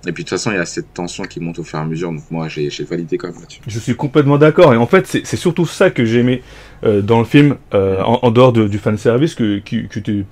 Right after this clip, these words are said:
Speaker 2: qui était plutôt bon, d'ailleurs, je trouve. Euh,
Speaker 1: Bah oui,
Speaker 2: c'est,
Speaker 1: c'est un bon fan
Speaker 2: c'est,
Speaker 1: service,
Speaker 2: c'est
Speaker 1: hein.
Speaker 2: l'évolution des, l'évolution des persos est vraiment excellente pour moi.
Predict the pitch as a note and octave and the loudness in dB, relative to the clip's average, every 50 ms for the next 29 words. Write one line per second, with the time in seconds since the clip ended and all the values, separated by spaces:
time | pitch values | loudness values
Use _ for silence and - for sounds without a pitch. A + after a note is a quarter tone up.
0 | - - - A#2 G#2 G#2 G2 G#2 A2 - A2 F#2+ F#2 G#2 C3 A#2+ F#2+ F#2+ G#2 A#2+ | -16 -12 -10 -10 -8 -8 -10 -12 -10 -8 -8 -8 -6 -6 -8 -8 -8 -10 -10 -12
1 | G2+ F#2+ F2 - - B2+ - - - - - - - - - - - C3 B2+ A#2 | -12 -14 -14 -14 -14 -14 -14 -16 -20 -20 -20 -20 -20 -20 -20 -8 -2 0 2 2
2 | A2+ A2 A2 A#2+ B2 B2 B2 D3 - A#2+ A2+ A2 G#2+ - F2 F#2 F2+ - - D#2 | 2 4 4 4 4 6 6 6 6 6 6 4 2 0 -2 -4 -6 -6 -8 -10
3 | - - - - G#2+ - C#3+ C#3 C#3+ D#3 C#3 C3+ C3 C3 C3 C3+ C3 B2 - - | -4 0 0 0 2 2 2 2 4 4 4 4 4 4 4 4 4 2 2 0
4 | D3 C#3+ C#3+ C3+ B2+ B2 A#2 A2+ A2+ A2 G#2 A2+ A#2 A#2+ B2 B2 B2+ C#3 C3 C3 | 2 2 4 4 4 2 2 0 -2 -4 -6 -6 -4 -2 -2 -2 -2 -2 -2 -2
5 | C#3 C3 F3 D3 C3+ B2+ C3 A#2+ A2+ - - D3+ B2 G#2 G2+ F#2+ A2+ A#2+ A#2+ C3 | -2 0 0 0 0 0 0 -2 0 2 2 2 2 2 0 0 0 2 2 2
6 | C3+ C#3 C3+ - - C3+ C3 C3 - - B2 A2+ B2 C3 C3 - - A2 G#2+ G#2+ | 2 0 0 -4 -6 -6 -6 -6 -6 -4 -2 0 0 -2 -2 -4 -4 -4 -4 -2
7 | A2 A#2+ C3+ C#3 | -2 -2 -2 -4